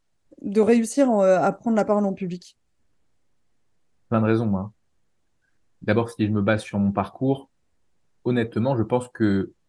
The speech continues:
Speaker 2: à partir du moment où j'ai su parler en public, ma vie a pris une trajectoire un peu différente.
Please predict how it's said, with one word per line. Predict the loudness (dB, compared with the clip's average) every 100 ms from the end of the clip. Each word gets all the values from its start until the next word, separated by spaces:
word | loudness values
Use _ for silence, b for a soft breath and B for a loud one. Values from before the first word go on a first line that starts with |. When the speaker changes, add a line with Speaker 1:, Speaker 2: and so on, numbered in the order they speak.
| _ _ _
Speaker 2:
à | -2
partir | -2 -2 -4 -2
du |
moment | -2 -2 0 0
où | 0
j'ai | 0 2 2 2
su | -2 -10 -8 -4
parler | 0 2
en | 0
public, | -2 -4 -6 -4
ma | -2
vie | -2 0
a | -2
pris | -2 -4
une |
trajectoire | -2 -2 -2 -2 -4
un |
peu | -2 -4
différente. | -6 -6 -8